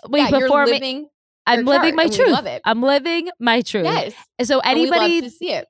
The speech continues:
Speaker 1: any, this is for everybody for, that was born on March twenty-fourth, or just my time, like, my
Speaker 2: No,
Speaker 1: birth time?
Speaker 2: just you, because your birth time. They will have a different, totally different houses. I know. That's why it's like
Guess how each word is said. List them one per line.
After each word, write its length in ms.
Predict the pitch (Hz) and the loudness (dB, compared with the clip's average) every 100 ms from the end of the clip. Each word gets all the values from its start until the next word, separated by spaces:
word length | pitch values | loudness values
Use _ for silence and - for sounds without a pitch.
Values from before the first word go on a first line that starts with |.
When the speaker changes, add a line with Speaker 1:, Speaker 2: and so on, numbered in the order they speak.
| - | -6
Speaker 1:
any, 240 | 233 262 - | -2 -2 -4
this 200 | 202 285 | -6 -6
is 180 | 392 320 - | -4 -6 -8
for 140 | 294 - | -8 -4
everybody 480 | 214 226 226 226 226 | -4 -4 -4 -6 -6
for, 160 | - - | -8 -6
that 180 | 190 196 | -4 -4
was 100 | 196 | -4
born 260 | 156 185 190 | -4 -4 -4
on 80 | 180 | -4
March 260 | 175 175 | -6 -6
twenty-fourth, 460 | - 196 180 190 214 | -8 -8 -4 -4 -4
or 100 | 202 | -8
just 240 | 190 202 208 | -8 -10 -8
my 180 | 180 175 | -8 -8
time, 440 | - 190 156 143 | -6 -6 -6 -8
like, 180 | 175 175 | -6 -2
my 100 | 214 | 0
Speaker 2:
No, 80 | 202 | 0
Speaker 1:
birth 160 | 185 | -2
time? 160 | 226 220 | -2 -2
Speaker 2:
just 160 | - - | -2 -10
you, 260 | 254 254 214 | -8 -8 -8
because 260 | 240 214 | -8 -8
your 100 | 208 | -8
birth 260 | 190 196 196 | -6 -6 -6
time. 280 | 202 160 143 _ | -12 -14 -16 _
They 220 | 175 208 226 | -8 -4 -2
will 120 | 262 | -4
have 180 | 240 220 | -6 -6
a 60 | |
different, 640 | 190 196 190 214 202 190 - - | -6 -6 -8 -8 -6 -6 -10 -8
totally 240 | 220 220 | -2 -2
different 240 | 202 202 - | -4 -10 -12
houses. 520 | - - 113 190 - _ | -14 -14 -18 -18 -20 _
I 80 | 196 | -8
know. 120 | 190 | -4
That's 220 | 190 208 240 | -4 -6 -6
why 180 | 240 | -4
it's 160 | 226 214 | -4 -4
like 260 | 196 180 | -6 -6